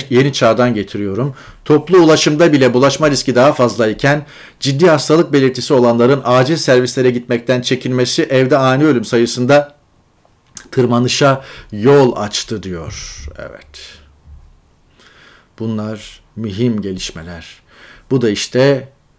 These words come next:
devlet desteği. Görüyorsunuz Kanada'da, Amerika'da, Güney Amerika'da, Meksika'da kırmızı, Afrika ülkelerinde kırmızı, Türkiye'de kırmızı doğal.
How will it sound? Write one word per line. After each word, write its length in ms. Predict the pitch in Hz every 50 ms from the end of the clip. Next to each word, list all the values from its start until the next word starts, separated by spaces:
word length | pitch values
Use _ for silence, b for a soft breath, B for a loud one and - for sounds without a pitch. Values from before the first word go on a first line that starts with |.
| _ _ _ _ _ _ _ _ _ _ _ _ _ _ _ _ _ _ _ _ _ _ _ _ _ -
devlet 380 | 120 120 120 143 147 139 -
desteği. 500 | 117 98 - - - - 82 80 78 69 - _ _ _ _ _ _ _ _ _ _ _ -
Görüyorsunuz 800 | 113 107 104 104 101 - - - 107 110 117 117 - - - -
Kanada'da, 500 | - 127 117 120 117 110 104 95 107 113
Amerika'da, 800 | 113 107 104 101 98 98 - - 92 85 92 98 117 127 127 127 - _ _ _ _ _ _ - -
Güney 240 | - 98 107 107 104
Amerika'da, 540 | 101 95 95 90 90 - - 92 101 113
Meksika'da 540 | 113 127 143 139 - - - 156 127 131 120
kırmızı, 580 | - - 117 104 98 95 85 87 107 131 160 165 - - b b b b b b b b
Afrika 360 | 131 135 131 - 175 - 160
ülkelerinde 560 | 135 117 - 120 107 107 95 95 98 101 98
kırmızı, 420 | - 107 98 98 101 107 113 139 139
Türkiye'de 460 | - 160 147 - 156 143 123 117 -
kırmızı 420 | - 101 90 90 90 87 107 104
doğal. 340 | 113 107 98 95 117 151 160